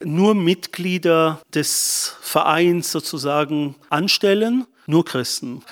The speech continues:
Und die einzige Möglichkeit, mich dann wirklich anzustellen, war entweder mit der Begründung, dass man niemand anderen finden könnte für diese Arbeit, und die konnten niemanden anderen finden für diese Arbeit.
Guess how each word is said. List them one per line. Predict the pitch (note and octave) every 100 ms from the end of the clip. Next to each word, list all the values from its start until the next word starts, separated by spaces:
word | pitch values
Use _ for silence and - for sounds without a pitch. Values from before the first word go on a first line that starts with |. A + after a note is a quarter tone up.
| - - -
Und | E3+ D#3+ D#3
die | E3 -
einzige | D#3+ G#3 - F#3+
Möglichkeit, | F3 D#3+ F3+ G3 F#3 - F3 E3+ D#3+
mich | D#3+ E3 -
dann | E3+ D#3
wirklich | C#3 F3 F3+ - -
anzustellen, | F3 - A3 - F#3+ G3 G3 G3+ - - -
war | C#3 E3 -
entweder | E3 G#3 - G#3+ G#3 G#3 G3+ G#3 -
mit | E3 E3 - E3+
der | D3+
Begründung, | D3 D3 D3+ G3 G#3+
dass | - E3 -
man | D#3
niemand | D#3 F#3+ G3 F#3 -
anderen | C#3 F3 F#3 F#3
finden | - E3 F3+ F#3+ F3+
könnte | - D#3 E3+ G3
für | - D#3+
diese | D3 C3 C3
Arbeit, | A2+ B2+ F3 G#3 -
und | C#3+
die | C3+
konnten | - - C3+
niemanden | D3+ D#3+ D#3 D#3+
anderen | E3 D3 E3 D#3+
finden | - D#3+ E3
für | E3+ E3+
diese | E3+ E3+
Arbeit. | E3+ F3 G#3 B3 -